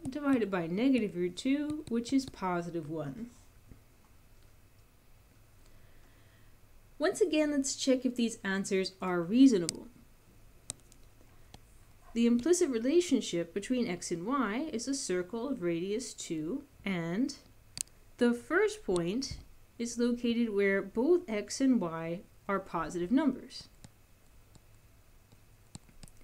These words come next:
If I drew a tangent line at this point,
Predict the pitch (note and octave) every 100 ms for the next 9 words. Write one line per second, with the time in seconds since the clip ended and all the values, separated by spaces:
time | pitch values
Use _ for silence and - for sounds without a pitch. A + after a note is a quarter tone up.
0 | - - - - - A3 A#3 A3+ A#3 A#3+
1 | G3+ - D4+ G4 F4 A#3 G3+ F#3+ F#3+ F3+
2 | F3 - - F3+ F3 A#3